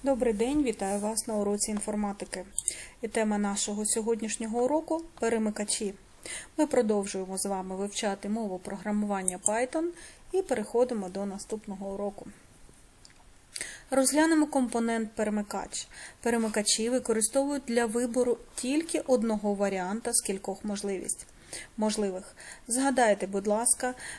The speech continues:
е, коли ви проходили якісь тестування і вам потрібно було обрати тільки одну відповідь з, м,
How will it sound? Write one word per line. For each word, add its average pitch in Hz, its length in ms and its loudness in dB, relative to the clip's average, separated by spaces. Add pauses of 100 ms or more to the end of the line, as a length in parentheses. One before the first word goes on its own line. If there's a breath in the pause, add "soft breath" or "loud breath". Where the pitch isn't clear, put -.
(120)
е, 214 200 2
коли 302 260 2
ви 269 100 2
проходили 220 640 4
якісь 214 360 2
тестування 285 840 2
і 233 100 -2
вам 220 220 0
потрібно 208 460 0
було 202 360 -2
обрати 214 540 0
тільки 269 440 -2
одну 214 420 2
відповідь 240 680 -2 (160)
з, 196 240 2
м, 202 300 2